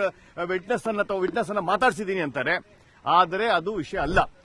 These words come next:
ನೀವು ಕಂಪ್ಲೇಂಟ್ಗಿನ ಮುಂಚೆನೆ ಅವನು ಮಾತಾಡ್ಸಿದ್ರೆ ನೀವು ಷಡ್ಯಂತ್ರದ ಭಾಗಿಯಾಗಿರ್ತೀರ. ಕಂಪ್ಲೇಂಟ್ಗಿನ ಮುಂಚೆನೆ ಚೆನ್ನೈನ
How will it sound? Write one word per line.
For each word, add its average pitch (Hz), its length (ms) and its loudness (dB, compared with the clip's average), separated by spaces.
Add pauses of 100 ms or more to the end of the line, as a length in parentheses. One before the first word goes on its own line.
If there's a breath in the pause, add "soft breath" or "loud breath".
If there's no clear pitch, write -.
(680)
ನೀವು 208 280 2
ಕಂಪ್ಲೇಂಟ್ಗಿನ 269 800 4
ಮುಂಚೆನೆ 311 520 6
ಅವನು 294 180 10
ಮಾತಾಡ್ಸಿದ್ರೆ 262 840 4 (260)
ನೀವು 302 520 6
ಷಡ್ಯಂತ್ರದ 269 720 2
ಭಾಗಿಯಾಗಿರ್ತೀರ. 190 720 2 (1400)
ಕಂಪ್ಲೇಂಟ್ಗಿನ 302 720 8
ಮುಂಚೆನೆ 330 720 4
ಚೆನ್ನೈನ 311 460 6